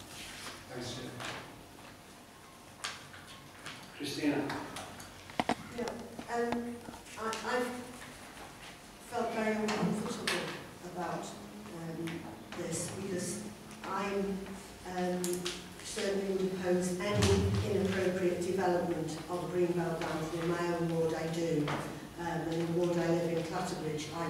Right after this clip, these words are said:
Speaker 3: would do. Um, <coughs> and I've asked questions, um, about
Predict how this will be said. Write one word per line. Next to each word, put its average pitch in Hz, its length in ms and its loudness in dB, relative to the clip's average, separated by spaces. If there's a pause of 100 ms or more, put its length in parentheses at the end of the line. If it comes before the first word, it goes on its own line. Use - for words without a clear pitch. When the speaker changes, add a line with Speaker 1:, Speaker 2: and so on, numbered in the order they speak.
Speaker 3:
would 156 200 0
do. 147 220 0 (560)
Um, 175 540 4 (260)
<coughs> - 0 - (1800)
and 214 100 -2
I've 202 240 2 (120)
asked 247 400 4
questions, 190 840 2 (1300)
um, 165 400 -4 (640)
about 190 380 2